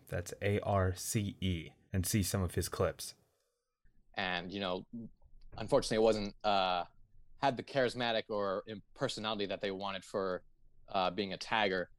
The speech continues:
Speaker 2: but I did have enough to be a competitor. Um, but yeah, there were some other athletes who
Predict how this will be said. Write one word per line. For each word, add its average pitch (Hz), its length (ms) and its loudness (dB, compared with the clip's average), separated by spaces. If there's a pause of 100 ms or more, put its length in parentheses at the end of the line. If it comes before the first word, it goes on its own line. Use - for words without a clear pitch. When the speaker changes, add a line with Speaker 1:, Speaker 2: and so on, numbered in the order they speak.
(300)
Speaker 2:
but 95 220 6
I 98 120 4
did 95 220 2
have 95 120 0
enough 98 260 -4
to 101 100 -10
be 92 240 0
a - 80 -6
competitor. 92 540 4 (720)
Um, 95 440 4 (240)
but 107 300 6 (880)
yeah, 117 420 6
there 120 100 6
were 127 120 8
some 131 180 4
other 123 200 6
athletes 113 420 2
who 107 340 -2